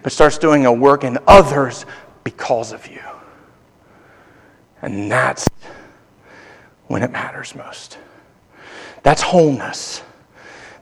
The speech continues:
That's wholeness. Wholeness is having all the stuff. Wholeness is having all the details. Wholeness is having all of, all of the things around you.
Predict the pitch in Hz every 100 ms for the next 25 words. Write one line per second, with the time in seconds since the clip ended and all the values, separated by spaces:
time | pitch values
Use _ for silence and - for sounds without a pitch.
0 | - 151 - 156 143 113 113 - - -
1 | 180 190 180 135 120 - - _ - -
2 | - - - 147 170 160 151 139 156 180
3 | 180 - 208 - - - - - - _
4 | _ _ - - - - - - - 190
5 | 196 - 160 160 175 160 160 180 180 170
6 | 214 - 156 147 131 160 - 185 196 196
7 | - 147 165 170 - - - 139 175 196
8 | 196 175 185 180 202 196 180 170 170 196
9 | 196 196 165 180 196 196 156 143 147